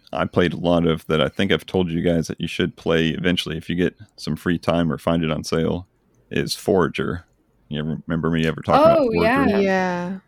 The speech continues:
Speaker 1: So it's a very unique looking,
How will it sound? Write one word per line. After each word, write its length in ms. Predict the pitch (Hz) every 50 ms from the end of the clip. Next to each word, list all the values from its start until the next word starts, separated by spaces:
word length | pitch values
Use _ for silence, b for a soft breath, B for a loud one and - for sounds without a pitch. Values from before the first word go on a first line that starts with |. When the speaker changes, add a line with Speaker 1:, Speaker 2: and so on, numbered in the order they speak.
| _ _ _ _ _ _ _ _ _ _ _ _ _ _ -
Speaker 1:
So 140 | - 98 95
it's 160 | 95 - 92
a 40 | 80
very 240 | 104 104 104 101
unique 520 | 98 90 87 92 92 87 - - - - - _ - -
looking, 680 | 82 87 90 - - 85 80 78 78 76 73 90 -